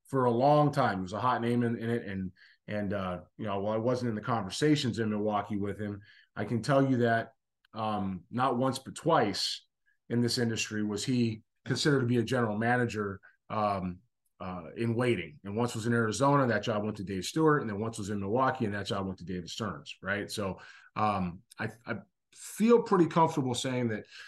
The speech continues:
the way they drafted, his track record as well has been pretty good. You know, it would be debatable between, you know, the eye of the beholder, I guess, as far as, you know, Bobby and, and, and, and, uh,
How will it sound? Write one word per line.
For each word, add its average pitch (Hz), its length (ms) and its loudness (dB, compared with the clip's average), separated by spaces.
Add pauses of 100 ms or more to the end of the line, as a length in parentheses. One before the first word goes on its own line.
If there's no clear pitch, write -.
(260)
the 127 60 -4
way 147 140 4
they 143 140 4
drafted, 135 500 2
his 135 180 0
track 127 320 2
record 120 280 0
as 104 120 -4
well 120 240 4
has 110 100 2
been 104 120 -6
pretty 104 220 -4
good. 127 440 4 (140)
You 113 120 -4
know, 101 260 -4
it 107 60 -8
would 104 140 -6
be 104 100 -2
debatable 127 540 0
between, 117 480 0 (300)
you 117 100 -2
know, 101 320 -4 (100)
the 90 140 -8
eye 127 140 2
of 123 60 0
the 117 60 0
beholder, 135 460 2
I 135 60 4
guess, 135 360 2
as 104 100 -6
far 117 280 2
as, 107 180 -6
you 120 120 -10
know, 104 120 -4
Bobby 120 420 4
and, 101 240 -4
and, 92 340 -6 (340)
and, 101 220 -6
and, 90 320 -6
uh, 90 260 -6